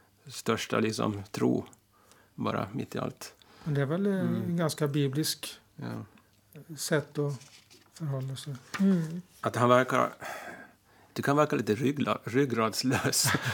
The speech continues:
Speaker 1: <laughs> Att liksom, så här, att, eh, hur han behandlar, eh, kvinnor. Han har hög tro på sig själv och lite sådär högfärdig och liksom sk-, skryter med sin militära bakgrund och sin släkt och, och liksom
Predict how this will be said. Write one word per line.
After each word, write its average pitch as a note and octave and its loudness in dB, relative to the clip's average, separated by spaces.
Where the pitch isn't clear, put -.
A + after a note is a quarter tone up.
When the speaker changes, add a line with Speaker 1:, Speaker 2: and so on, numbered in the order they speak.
Speaker 1:
<laughs> - -8
Att - -2
liksom, B2 0
så A#2 -6
här, A2+ 0
att, - -6
eh, A#2+ 0
hur C3 6
han A#2+ 6
behandlar, A#2 2
eh, - -16
kvinnor. B2 2
Han A#2+ 4
har A#2+ 2
hög C3+ 4
tro C3+ 2
på A#2 2
sig A2+ 0
själv A2+ 2
och A#2 2
lite A2+ 0
sådär A2+ 0
högfärdig A2+ 2
och G#2+ 0
liksom G#2+ -2
sk-, - -8
skryter A2+ 0
med A2 2
sin A2 2
militära G#2+ 4
bakgrund G#2+ 0
och G#2 -2
sin G#2 -4
släkt - -4
och, - -6
och G#2+ -2
liksom - -6